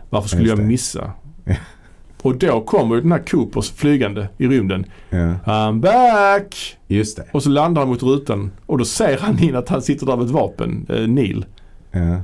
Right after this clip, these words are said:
Speaker 1: Och så bara säger han, "Oh shit!" Och då skjuter Neil honom
Speaker 2: <laughs>
Speaker 1: genom rutan.
Speaker 2: Ja, just det.
Speaker 1: Det är så dumt.
Speaker 2: Ja.
Speaker 1: Varför skjuter han det sönder rutan? Då vet han ju att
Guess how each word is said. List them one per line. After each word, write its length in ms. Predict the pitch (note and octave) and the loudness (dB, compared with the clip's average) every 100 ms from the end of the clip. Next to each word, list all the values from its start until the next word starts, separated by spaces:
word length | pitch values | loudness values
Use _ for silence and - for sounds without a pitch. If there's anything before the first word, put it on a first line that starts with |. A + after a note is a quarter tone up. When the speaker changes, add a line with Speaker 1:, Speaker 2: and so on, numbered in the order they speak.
| - | -8
Speaker 1:
Och 80 | - | -4
så 80 | C#3 | 0
bara 140 | B2+ | 0
säger 160 | B2 A2 | 0 0
han, 140 | A2+ | -2
"Oh 260 | G3+ F#3 D#3 | 2 2 2
shit!" 600 | - - A#3 C3 - - | -2 -4 -2 -2 -4 -4
Och 100 | - | 0
då 100 | F3 | 0
skjuter 440 | - C#4+ F3+ C#3 F3+ | 0 2 2 2 0
Neil 240 | A#3+ A2+ | 2 2
honom 320 | G2 G#2+ A2 - - | 0 -2 -6 -8 -16
Speaker 2:
<laughs> 120 | - | -2
Speaker 1:
genom 360 | A3 A#2 A2+ C3+ | 2 2 2 2
rutan. 460 | A#3 - - - - - - G#2+ | 0 -2 -8 -8 -14 -20 -10 -4
Speaker 2:
Ja, 140 | G#2+ | -2
just 300 | A2 B2+ - | -4 -6 -2
det. 60 | F3 | 0
Speaker 1:
Det 60 | |
är 120 | F3+ | 2
så 140 | E3+ F#3+ | 0 0
dumt. 320 | A3 G2+ - - - | 0 -2 -8 -16 -6
Speaker 2:
Ja. 300 | F#2+ F2+ F#2 F#2+ | -2 0 0 -2
Speaker 1:
Varför 200 | E3+ F#3 | -2 0
skjuter 220 | G3+ G3+ | 0 0
han 100 | F#3+ | 0
det 60 | F3+ | 0
sönder 340 | G3+ D3+ D3 | 0 0 0
rutan? 360 | D#3 G3+ - A2 | 0 0 -2 0
Då 60 | |
vet 220 | F#3 D#3 | 0 0
han 100 | C3 | 0
ju 60 | C#3+ | -2
att 360 | - - - | -2 -10 -20